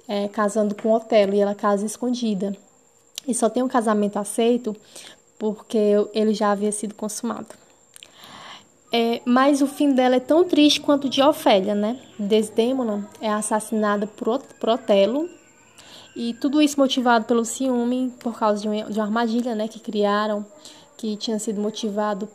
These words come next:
por ganância e descontrole, né? A, a morte dela se deu por descontrole de Otelo. Ela é assassinada no seu próprio ca-, no seu próprio quarto, dentro da casa, é, e a gente consegue fazer isso,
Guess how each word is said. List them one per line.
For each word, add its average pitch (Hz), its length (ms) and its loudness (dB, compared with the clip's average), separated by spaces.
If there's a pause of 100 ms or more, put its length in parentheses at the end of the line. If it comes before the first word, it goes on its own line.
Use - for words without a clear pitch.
por 277 260 0
ganância 254 680 -2 (640)
e 247 120 -4
descontrole, 269 600 0
né? 220 140 -2
A, 220 320 -4
a 202 40 -2
morte 208 320 -6
dela 220 180 -6
se 220 140 -12
deu 214 100 -4
por 214 280 -6
descontrole 214 680 -6
de 214 260 -6
Otelo. 214 480 -6 (1400)
Ela 226 220 4
é 226 60 6
assassinada 214 680 0
no 208 80 0
seu 208 160 -2
próprio 233 380 0
ca-, 214 460 0
no 208 180 -2
seu 202 160 -6
próprio 220 320 -4
quarto, 220 560 0
dentro 208 320 -4
da 254 160 -4
casa, 220 540 -4 (520)
é, 214 520 2 (160)
e 254 100 2
a 269 80 4
gente 277 220 0
consegue 247 420 0
fazer 220 560 2
isso, 220 800 -4